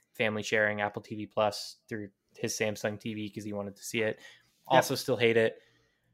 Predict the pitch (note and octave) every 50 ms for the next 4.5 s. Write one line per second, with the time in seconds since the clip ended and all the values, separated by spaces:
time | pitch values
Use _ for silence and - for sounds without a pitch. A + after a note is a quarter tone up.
0 | _ _ _ _ - C3 C#3 C#3+ C#3 C#3+ C#3 C3+ D3+ D3 D3 D3 F3 F#3+ D#3+ B2
1 | B2 - - C3+ B2 B2+ C3+ C#3 C#3 C#3 C#3 C3 A#2+ A#2 - - - B2+ B2+ B2+
2 | B2 A#2+ A2 G#2 G#2+ A2+ - - C3 A#2+ A2+ A2+ A2+ A2+ A2+ A2+ G2+ A2+ A2 -
3 | - A2+ A2 A2+ A2 - - A#2+ A2+ G#2+ G#2+ G#2+ G#2+ - - - - - B2 A#2
4 | A2+ A2 G#2 G#2 G#2 A#2 C#3 D#3+ F3+